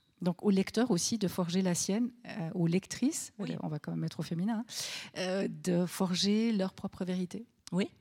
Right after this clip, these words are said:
Speaker 2: Oui, et, et pour moi, c'est très, très important d'avoir, euh, d'avoir donné la parole à, à plusieurs personnes différentes pour, euh, pour aussi que les lecteurs puissent se sentir plus proches de l'une ou de l'autre personne,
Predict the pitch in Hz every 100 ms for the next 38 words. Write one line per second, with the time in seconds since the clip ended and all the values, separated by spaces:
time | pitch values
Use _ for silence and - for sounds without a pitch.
0 | _ _ _ _ - 190 247 254 185 180
1 | 180 180 190 202 240 247 214 - 247 233
2 | 214 196 190 190 - - 220 240 185 165
3 | 175 175 170 165 160 - - - - -
4 | - - - - 175 180 190 208 240 233
5 | 220 208 220 208 190 180 - 170 165 165
6 | - 190 190 220 214 208 - 202 196 185
7 | 185 190 190 220 240 240 185 196 190 190
8 | 185 180 175 175 180 - - - - -
9 | - _ _ _ - 190 196 - 226 208
10 | 202 196 - 233 - 208 202 - 185 -
11 | 185 190 180 190 - 208 - 208 214 180
12 | 180 180 185 196 190 175 175 180 214 -
13 | - 180 - 175 165 160